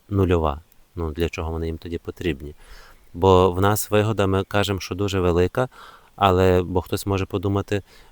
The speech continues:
ми не з точки зору, е, ну, вигода, що скільки прибутку в грошах.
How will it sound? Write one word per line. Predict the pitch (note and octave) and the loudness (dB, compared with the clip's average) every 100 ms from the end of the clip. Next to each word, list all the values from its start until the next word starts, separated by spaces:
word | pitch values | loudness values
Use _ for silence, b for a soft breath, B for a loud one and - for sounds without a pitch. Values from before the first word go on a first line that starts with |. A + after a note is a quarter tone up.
| - | -2
ми | F#2+ | 0
не | G2 | 0
з | |
точки | - D3+ - A2+ | 0 -2 0 -2
зору, | G2 G2+ F#2+ - | 0 0 0 -2
е, | F#2 E2+ E2+ F2+ - - _ - | -2 0 -4 -8 -18 -20 _ -8
ну, | G2+ E2+ | -4 0
вигода, | G2 F2+ E2+ F2 | 2 2 2 0
що | - F2+ | 0 -6
скільки | - F#2+ F#2+ | -4 -4 -2
прибутку | F#2 E2 F#2+ - - F2 | -2 -2 -2 -4 -6 -2
в | F#2 | -2
грошах. | E2 F#2 - F#2 C#2+ - | 0 -2 0 -2 -2 -6